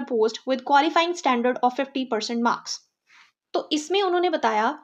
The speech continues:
कि कैंडिडेट्स को सबसे पहले शॉर्टलिस्ट किया जाएगा by एमसीक्यू स्क्रीनिंग टेस्ट। जो कैंडिडेट स्क्रीनिंग टेस्ट क्वालिफाई कर जाएंगे, उनका बाद में इंग्लिश सब्जेक्टिव टेस्ट होगा हंड्रेड मार्क्स का,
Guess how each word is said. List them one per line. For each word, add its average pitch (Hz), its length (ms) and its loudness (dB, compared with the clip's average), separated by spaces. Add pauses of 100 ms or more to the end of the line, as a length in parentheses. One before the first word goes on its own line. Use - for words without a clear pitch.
(160)
कि 339 80 2
कैंडिडेट्स 330 580 2
को 359 120 -2
सबसे 320 280 -2
पहले 302 240 2
शॉर्टलिस्ट 294 560 0
किया 262 180 2
जाएगा 233 340 2
by 269 280 2
एमसीक्यू 269 480 -2
स्क्रीनिंग 240 460 -2
टेस्ट। - 320 -4 (640)
जो 285 340 0
कैंडिडेट 349 500 2
स्क्रीनिंग 285 420 -2
टेस्ट 294 200 0
क्वालिफाई 254 420 4
कर 226 220 -2
जाएंगे, 294 460 0 (520)
उनका 330 360 4
बाद 277 280 6
में 277 260 -2
इंग्लिश 320 420 2
सब्जेक्टिव 247 460 0
टेस्ट 262 320 -2
होगा 247 220 2
हंड्रेड 262 500 2
मार्क्स - 280 -10
का, - 160 -14